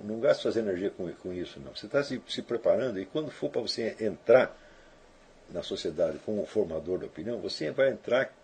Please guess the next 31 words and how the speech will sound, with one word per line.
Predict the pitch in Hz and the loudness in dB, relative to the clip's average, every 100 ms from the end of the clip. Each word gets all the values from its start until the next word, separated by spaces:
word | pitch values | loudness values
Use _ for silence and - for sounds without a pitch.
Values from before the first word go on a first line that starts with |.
| - | -12
que | 117 | -8
nem | 113 139 | -4 -4
um | 139 | -6
touro | - 117 123 | -2 0 2
na | 120 | 2
lorde | 110 110 107 | 6 6 4
louça, | 107 82 76 - | -2 -4 -6 -10
tá | - | -12
entendendo? | - - 82 - - - - - - - - - - | -16 -14 -14 -16 -20 -20 -20 -20 -20 -20 -20 -20 -6
Então | 123 | -4
é | - | -2
pra | 120 135 | 4 4
entrar | 131 - 135 | 4 4 2
com | - | 2
toda | 123 151 151 | -4 2 4
a | |
força. | - - 78 - - | 2 -2 -6 -6 -10
E | 123 | -6
não, | 117 151 147 - - - - | -2 -2 -2 -8 -20 -20 -12
porque, | 156 | -2
por | 165 | 0
exemplo, | 156 | 4
dar | 175 | 4
palpite, | - 123 - 143 143 | 6 2 2 -2 4
dar | 135 | 4
opinião, | 131 131 151 | 4 -2 -4
todo | - 156 | -2 -4
mundo | 135 117 | -4 -2
dá, | 82 - - - - - - | -2 -2 -4 -18 -20 -20 -12
né? | - - - - - - - - | -10 -10 -16 -20 -20 -20 -20 -16
Então, | - 143 | -4 -4